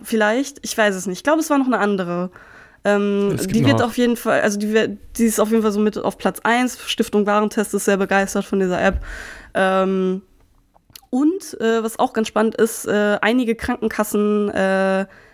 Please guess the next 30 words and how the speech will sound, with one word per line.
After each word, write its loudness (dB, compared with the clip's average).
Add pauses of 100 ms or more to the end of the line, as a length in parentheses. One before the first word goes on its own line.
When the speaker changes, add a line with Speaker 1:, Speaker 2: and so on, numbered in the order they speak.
(140)
Speaker 1:
erstatten 0
dir 0
das -8
Abo, 0 (240)
ähm, -2 (680)
zum 0
Teil 0
zumindest, -2 (500)
sodass, -2
äh, 0
du -2
das -2
auch -2
irgendwie, 0
äh, -2
nicht -2
das -8
komplette 0
Abo 0
bezahlen -2
musst. -4
Äh, -2 (220)
ich -16
glaube, -2
dreizehn -4
Euro 0
im 0
Monat 0
oder 0
achtundfünfzig -6